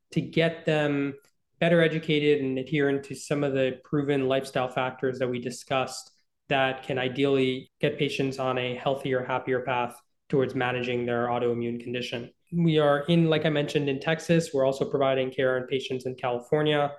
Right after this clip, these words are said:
And we're working with a lot of large provider groups in the state of Texas. But of course, we're always looking to grow, and we're looking for like-minded value-based care leaders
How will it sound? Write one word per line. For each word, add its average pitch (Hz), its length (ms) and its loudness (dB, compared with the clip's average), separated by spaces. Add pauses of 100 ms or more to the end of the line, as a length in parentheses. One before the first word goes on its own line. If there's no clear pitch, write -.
(140)
And 165 160 6
we're 170 80 8
working 165 560 4
with 147 300 2 (180)
a 151 60 2
lot 139 300 2
of 139 300 2
large 135 800 2 (280)
provider 131 480 2
groups 135 540 -2
in 131 100 -2
the 131 60 -2
state 131 260 -2
of 127 100 -6
Texas. - 640 -2 (300)
But 151 60 6
of 139 240 2
course, 156 280 4
we're 139 100 4
always 139 200 6
looking 135 300 -4
to 123 40 -6
grow, 135 380 2
and 139 100 0
we're 131 100 2
looking 131 300 -2 (140)
for 127 480 2 (260)
like-minded 139 1000 2
value-based 127 840 -2
care 127 360 0
leaders 151 540 -2